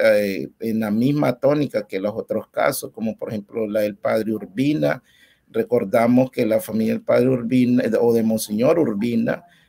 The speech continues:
eh, solicitó fuese, eh,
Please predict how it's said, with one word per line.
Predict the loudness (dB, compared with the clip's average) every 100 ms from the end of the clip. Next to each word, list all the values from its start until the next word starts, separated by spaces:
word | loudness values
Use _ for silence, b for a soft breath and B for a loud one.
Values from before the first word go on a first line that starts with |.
| b
eh, | -4 -2 0 -2
solicitó | -2 -4 -4 -6 -10 -6 0 2 2 0
fuese, | -2 -2 -2 -2 0 0
eh, | -2 -4